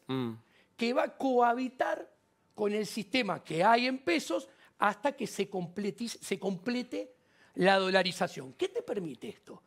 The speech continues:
Speaker 2: Que vas a tener ya un sistema operativo en el cual va a haber transacciones en dólares, o sea, una parte de la economía dolarizada,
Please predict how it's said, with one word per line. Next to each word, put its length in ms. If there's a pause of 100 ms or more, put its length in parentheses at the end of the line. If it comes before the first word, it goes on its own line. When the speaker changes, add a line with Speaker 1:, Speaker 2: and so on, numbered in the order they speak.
(360)
Speaker 2:
Que 120
vas 200
a 100
tener 400 (460)
ya 440
un 160
sistema 720
operativo 920 (760)
en 180
el 180
cual 440 (120)
va 60
a 20
haber 160
transacciones 720
en 80
dólares, 320
o 80
sea, 120
una 140
parte 200
de 80
la 60
economía 420 (400)
dolarizada, 960